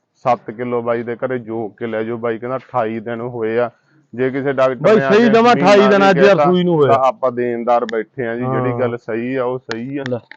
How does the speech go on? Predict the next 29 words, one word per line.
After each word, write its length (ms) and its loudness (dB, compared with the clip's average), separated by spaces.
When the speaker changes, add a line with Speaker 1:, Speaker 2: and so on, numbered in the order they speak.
Speaker 1:
ਬਾਕੀ 260 -8
ਕੁਆਲਿਟੀ 540 2
Speaker 2:
ਲੈ। 60 -4
Speaker 1:
ਵਾਈਜ਼ 240 0
ਪੂਰੀ 320 -6
ਚੰਗੀ 400 -4
ਆ, 60 -4
ਚੈੱਕ 200 -2
ਕਰਾ 340 2
ਦਿੰਨੇ 240 -6
ਆ 40 -4
ਜੀ। 140 -6
ਧਾਰਾਂ 380 0
ਮਾਰ 280 -2
ਕੇ 140 -10
ਇੱਧਰ 220 -8
ਨੂੰ 140 -8
ਕਰ 180 -4
ਲਿਓ 160 -6
ਜੀ। 100 -14
Speaker 2:
ਮਾਰ 140 -2
Speaker 1:
ਇਹਦੀ 120 2
Speaker 2:
ਕੇ। 40 2
Speaker 1:
ਡਿਮਾਂਡ 360 0
ਕੀ 160 -6
ਰਹਿਣ 180 -4
ਵਾਲੀ 260 -4
ਆ 60 -4
ਜੀ? 140 -10